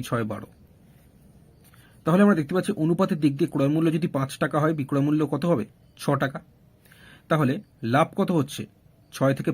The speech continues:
পাঁচ বিয়োগ করলে এক টাকা লাভ হচ্ছে, তাই তো? তাহলে এখানে জিজ্ঞেস করছে শতকরা লাভের হার কত? শতকরা লাভের হার মানে একশো টাকায় কত টাকা লাভ, তাই তো? এখানে অনুপাতে ক্রয় মূল্য ছিল কত? পাঁচ টাকা। এই পাঁচ টাকার উপর লাভ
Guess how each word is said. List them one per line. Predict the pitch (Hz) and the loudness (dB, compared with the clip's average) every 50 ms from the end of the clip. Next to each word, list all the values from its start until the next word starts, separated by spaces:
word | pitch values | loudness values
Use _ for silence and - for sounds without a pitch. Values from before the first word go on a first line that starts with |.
| - | 0
পাঁচ | 143 135 135 - - | 0 0 0 0 0
বিয়োগ | 151 147 143 - | -2 -2 0 0
করলে | 139 127 127 127 - - 143 | 0 0 0 -2 -4 -8 -8
এক | - - - | -8 -2 -4
টাকা | 170 175 170 151 | -2 0 0 0
লাভ | 147 147 143 | 0 0 -2
হচ্ছে, | 156 139 - - - - _ - _ _ _ - _ _ _ _ _ _ _ _ | -6 -10 -12 -18 -18 -20 _ -20 _ _ _ -20 _ _ _ _ _ _ _ _
তাই | - 156 196 - | -4 -2 -2 -2
তো? | 135 - _ _ _ _ - _ - - - _ _ _ | -4 -8 _ _ _ _ -20 _ -20 -20 -20 _ _ _
তাহলে | 160 156 156 123 127 - - - 131 | 0 0 2 0 -2 -4 -6 -8 -4
এখানে | 131 180 180 175 | -2 0 0 2
জিজ্ঞেস | 165 170 165 - | 0 0 0 -2
করছে | - 170 170 - - | -4 -4 -4 -4 -6
শতকরা | 143 139 - - 165 151 135 | -8 -6 -4 -2 0 2 2
লাভের | 117 117 123 120 | 2 0 0 -2
হার | 107 104 - | -2 -4 -8
কত? | 101 104 107 - | -12 -12 -10 -10
শতকরা | 135 135 - - 170 156 151 | -10 -10 -8 -6 -4 -2 0
লাভের | 139 135 151 151 | 0 0 0 -2
হার | 143 147 147 | -2 -2 -2
মানে | 156 180 262 - - - - - - - - - _ _ _ _ _ _ _ _ _ - | -2 -2 -4 -6 -8 -20 -20 -20 -20 -20 -20 -20 _ _ _ _ _ _ _ _ _ -6
একশো | 147 - - - 165 | -4 -2 0 0 0
টাকায় | 180 160 170 147 120 | 2 2 2 0 0
কত | 107 113 104 | -4 -4 -4
টাকা | 107 104 104 98 | -4 -4 -4 -6
লাভ, | 90 - _ _ _ - | -8 -12 _ _ _ -6
তাই | 143 170 - | -6 -6 -6
তো? | 160 131 - _ _ _ _ _ - _ _ _ - | -6 -10 -10 _ _ _ _ _ -20 _ _ _ -4
এখানে | 131 170 165 156 147 | 0 0 0 0 0
অনুপাতে | 165 175 165 185 170 175 160 214 208 - _ _ _ _ - _ _ _ _ _ - | 0 2 2 2 0 0 -4 -10 -10 -16 _ _ _ _ -20 _ _ _ _ _ -2
ক্রয় | 147 156 160 170 | 0 2 2 4
মূল্য | 180 180 175 170 - | 2 2 0 2 2
ছিল | 185 - 117 | 0 0 0
কত? | 110 107 127 - 131 | 0 -4 -4 -4 -4
পাঁচ | 131 131 - - 156 | -4 -4 -4 -8 -8
টাকা। | 139 - - - _ _ - _ _ _ _ _ _ _ _ _ - 160 | -8 -8 -14 -18 _ _ -20 _ _ _ _ _ _ _ _ _ 2 2
এই | 190 - - | 2 4 4
পাঁচ | 170 160 - - | 2 0 0 -2
টাকার | - 175 175 165 | -2 0 0 2
উপর | - 170 151 131 | 2 2 2 4
লাভ | 131 127 | 2 2